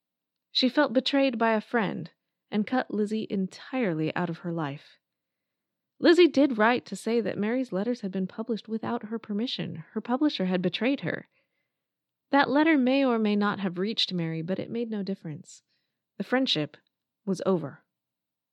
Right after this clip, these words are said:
Lizzie never really recovered from the way her friendship with Mary ended.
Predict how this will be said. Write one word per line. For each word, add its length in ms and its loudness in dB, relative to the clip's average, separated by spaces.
Lizzie 600 4
never 520 4
really 480 0
recovered 600 -4
from 200 -6
the 80 -4
way 200 -2
her 160 -4
friendship 500 -6
with 140 -8
Mary 320 -4
ended. 420 -10